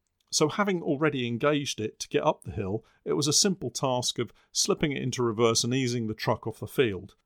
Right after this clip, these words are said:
At least I thought that was all I had to do. What actually happened was the four-wheel drive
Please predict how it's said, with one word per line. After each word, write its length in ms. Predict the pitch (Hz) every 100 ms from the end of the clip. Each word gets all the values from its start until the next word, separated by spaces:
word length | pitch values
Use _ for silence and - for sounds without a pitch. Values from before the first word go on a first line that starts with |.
| -
At 60 | 165
least 220 | 208 -
I 60 | 135
thought 440 | - 175 175 -
that 160 | 117 -
was 160 | 123
all 180 | 107 92
I 120 | 87
had 160 | 117 90
to 100 | 92
do. 300 | 85 85 117 - _ _ _
What 160 | 160 160
actually 400 | 190 180 139 101
happened 480 | - 82 117 117 - _ _
was 160 | 139 -
the 100 | -
four-wheel 560 | - 190 160 151 143
drive 520 | 117 151 127 95 104